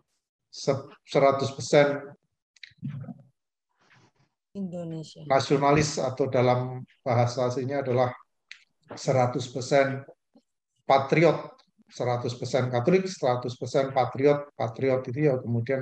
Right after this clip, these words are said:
Speaker 1: mencintai bumi Indonesia ini yang kemudian dalam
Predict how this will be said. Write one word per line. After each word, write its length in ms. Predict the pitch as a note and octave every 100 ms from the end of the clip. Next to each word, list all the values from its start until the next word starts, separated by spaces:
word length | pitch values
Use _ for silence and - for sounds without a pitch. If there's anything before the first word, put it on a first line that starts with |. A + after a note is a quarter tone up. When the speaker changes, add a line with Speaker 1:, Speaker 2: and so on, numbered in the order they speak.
| B2+
Speaker 1:
mencintai 720 | A#2+ B2 A#2 A#2 A#2 B2 B2 _ _ _
bumi 560 | - B2+ B2+ B2 B2 - C3
Indonesia 640 | B2 B2 B2+ A#2+ - A2+
ini 320 | A2+ A2+ A2
yang 160 | A2 G#2
kemudian 480 | A2+ A2+ A#2+ C3 A#2
dalam 400 | A2 G#2+ A2